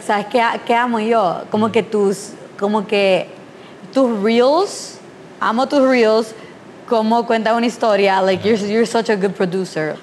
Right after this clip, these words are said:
Speaker 1: G-, great, amazing creative director and content producer, literalmente. O sea,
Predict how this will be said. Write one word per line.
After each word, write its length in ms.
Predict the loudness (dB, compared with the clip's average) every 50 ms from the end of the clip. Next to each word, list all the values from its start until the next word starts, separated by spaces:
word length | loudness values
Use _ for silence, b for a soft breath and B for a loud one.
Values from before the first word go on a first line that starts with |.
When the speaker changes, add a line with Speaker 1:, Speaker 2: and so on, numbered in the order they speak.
| -14 -10 -8 -8 -4 -2
Speaker 1:
G-, 200 | -2 0 0 -2 -2
great, 420 | 0 0 2 2 4 4 4 2 2
amazing 500 | 0 0 0 0 2 2 2 0 0 0
creative 300 | 0 2 2 2 2 2
director 380 | 2 2 2 2 0 0 0 0
and 160 | 0 0 -2
content 340 | -2 -2 -2 0 -2 -2 0
producer, 420 | 0 0 0 0 0 0 0 0
literalmente. 840 | 2 2 0 0 0 0 0 0 0 0 0 -2 -2 -2 -2 -2 -2
O 60 | 0
sea, 240 | 0 0 -2 -2